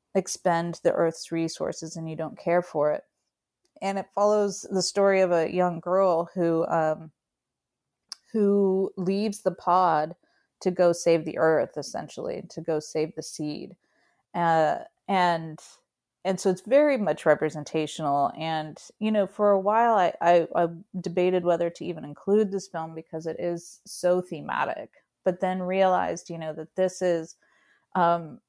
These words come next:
in the age of ubiquitous media, and by that I mean all of us are, you know,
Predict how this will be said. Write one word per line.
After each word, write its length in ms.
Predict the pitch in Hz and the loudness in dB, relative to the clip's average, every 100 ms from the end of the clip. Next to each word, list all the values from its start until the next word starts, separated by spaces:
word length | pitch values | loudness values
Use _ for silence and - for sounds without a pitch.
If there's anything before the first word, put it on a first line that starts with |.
| _ | _
in 160 | 214 214 | -2 0
the 140 | 208 | -2
age 300 | 175 202 233 | 0 0 0
of 120 | 220 | -2
ubiquitous 680 | 175 165 - 170 185 170 160 | -4 -6 -4 -2 0 0 -2
media, 520 | 160 160 160 147 139 151 | -6 -8 -4 0 0 0
and 120 | - | -4
by 200 | 165 165 156 180 | -4 -4 -4 -2
that 240 | 175 175 | 0 2
I 100 | 160 | -2
mean 300 | 160 156 151 - | -6 -12 -14 -6
all 260 | 160 165 | 0 0
of 80 | 160 | 2
us 440 | 160 147 - - _ _ _ | 0 -2 -8 -20 _ _ _
are, 400 | 170 151 - - - | 0 2 2 -4 -10
you 180 | 190 170 | -8 -4
know, 320 | 143 143 | -4 -4